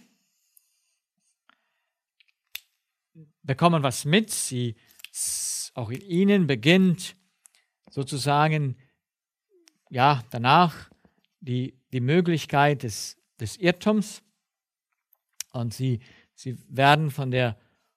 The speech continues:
vom, von diesem Irrtum mit eingenommen.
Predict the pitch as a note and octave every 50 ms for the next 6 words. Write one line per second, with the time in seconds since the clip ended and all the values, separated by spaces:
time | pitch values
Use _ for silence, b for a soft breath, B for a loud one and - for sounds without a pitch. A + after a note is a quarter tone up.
0 | _ _ _ - - C3 B2+ B2 A#2+ A2 G2+ _ _ _ _ _ _ _ _ _
1 | _ _ _ _ _ - - B2+ A#2 A#2+ A#2 B2+ A#2+ A2 B2 B2 B2 - - -
2 | D3 D#3+ E3 D3+ - - F#3+ F#3+ F#3+ F3+ D#3+ - - _ _ _ _ _ _ _
3 | _ _ _ _ _ _ _ _ _ _ _ _ _ _ _ _ _ _ _ _
4 | _ _ _ _ _ _ _ _ _ _ _ _ _ _ _ _ _ _ _ _
5 | _ _ _ _ _ _ _ _ _ B2 B2 C3+ D#3 E3 D#3+ - - - _ _
6 | C3+ C#3 D#3 D#3 D#3 C#3+ C#3+ B2+ A#2 G#2 F#2+ F2